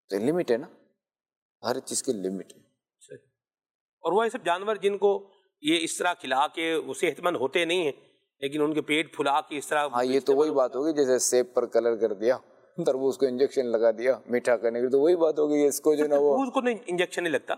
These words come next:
Speaker 1: اچھا۔
Speaker 2: اسٹرابیری رنگ ہو جاتی ہے۔
Speaker 1: اچھا، اسٹرابیری پہ کلر
Speaker 2: اسٹرابیری
Speaker 1: لگا۔
Speaker 2: رنگ ہو جاتی ہے، اس کے علاوہ لیچی ہے، اس کو جو ہے، وہ رنگ جو ہے، وہ کر دیتے ہیں۔
Speaker 1: میرے خیال سے تربوز کا یہ ہوتا ہے کہ جس چھری سے کاٹتے ہیں نا، جو کھلاتے ہیں، اس کو چیک کرنے، اس پہ کوئی سیکرین وغیرہ لگا دیتے ہیں، مٹھاس وغیرہ، بندہ کھائے، زبردست،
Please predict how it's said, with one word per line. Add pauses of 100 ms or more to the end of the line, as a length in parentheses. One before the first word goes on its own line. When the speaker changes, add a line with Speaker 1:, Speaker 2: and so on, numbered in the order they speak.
(100)
Speaker 1:
اچھا۔
Speaker 2:
اسٹرابیری
رنگ
ہو
جاتی
ہے۔
Speaker 1:
اچھا،
اسٹرابیری
پہ
کلر
Speaker 2:
اسٹرابیری
Speaker 1:
لگا۔
Speaker 2:
رنگ
ہو
جاتی
ہے، (340)
اس
کے
علاوہ
لیچی
ہے،
اس
کو
جو
ہے،
وہ
رنگ (200)
جو
ہے،
وہ
کر
دیتے
ہیں۔
Speaker 1:
میرے
خیال
سے
تربوز
کا
یہ
ہوتا
ہے
کہ
جس
چھری
سے
کاٹتے
ہیں
نا،
جو
کھلاتے
ہیں،
اس
کو
چیک
کرنے،
اس
پہ
کوئی
سیکرین
وغیرہ
لگا
دیتے
ہیں، (280)
مٹھاس
وغیرہ،
بندہ
کھائے، (200)
زبردست،